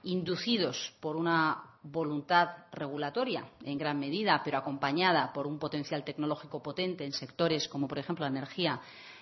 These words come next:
eh, de origen renovable, la, la utilización de tecnologías renovables o equivalentes, eh, en términos de emisión de gases de efecto invernadero,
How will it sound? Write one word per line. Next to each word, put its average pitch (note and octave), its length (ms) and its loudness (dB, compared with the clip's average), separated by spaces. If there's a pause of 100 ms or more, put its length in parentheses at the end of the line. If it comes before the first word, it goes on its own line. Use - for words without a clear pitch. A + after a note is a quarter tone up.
eh, D3 420 2
de C3+ 80 -2
origen E3 300 2
renovable, F3 640 8
la, C3 260 0
la C3+ 240 0
utilización D3 380 0
de E3 60 -2
tecnologías C#3 680 0 (400)
renovables E3 680 8 (680)
o D3 120 2
equivalentes, D3+ 960 4
eh, C#3 680 -4
en C#3 240 2
términos D#3 340 4
de C#3 40 0
emisión C3+ 240 2
de D3+ 80 2
gases D#3 220 -2
de C#3 40 -8
efecto - 220 -8
invernadero, E3 540 0